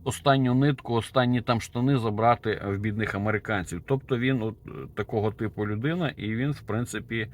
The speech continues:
е, знову ж таки, шукав республіканської підтримки, але якщо республіканська партія на сьогоднішній день поломана і йде з Трампом, то, е,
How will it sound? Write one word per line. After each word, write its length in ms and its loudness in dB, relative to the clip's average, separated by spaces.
е, 320 -2
знову 280 0
ж 80 -8
таки, 360 -8
шукав 920 6
республіканської 920 0
підтримки, 720 -2
але 260 2
якщо 400 2
республіканська 720 -2
партія 380 0
на 100 -2
сьогоднішній 420 -4
день 220 -4
поломана 640 -2
і 60 -6
йде 420 -2
з 100 -12
Трампом, 580 0
то, 260 0
е, 320 2